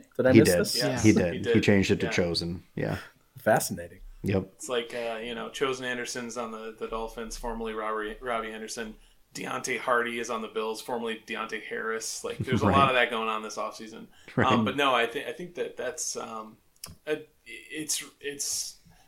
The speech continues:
Speaker 4: not a massive need, but I think having a tight end to round it out really helps out there,
Speaker 3: Mm-hmm.
Speaker 4: 'cause you can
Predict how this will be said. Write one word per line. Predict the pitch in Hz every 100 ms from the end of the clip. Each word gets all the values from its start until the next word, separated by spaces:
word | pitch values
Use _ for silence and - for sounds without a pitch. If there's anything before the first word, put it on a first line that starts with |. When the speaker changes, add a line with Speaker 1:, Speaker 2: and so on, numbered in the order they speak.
| -
Speaker 4:
not | 147 170
a |
massive | 143 135 139 139 120
need, | 120 117 113
but | 117
I | 110
think | 131 120
having | 123 120 117
a |
tight | - 127 117
end | 117 113
to |
round | 107 113 110 110
it |
out | 110 104
really | 113 117
helps | 110 117 -
out | 117 131
there, | 120 110
Speaker 3:
Mm-hmm. |
Speaker 4:
'cause | 110 113
you | 123
can | 202 226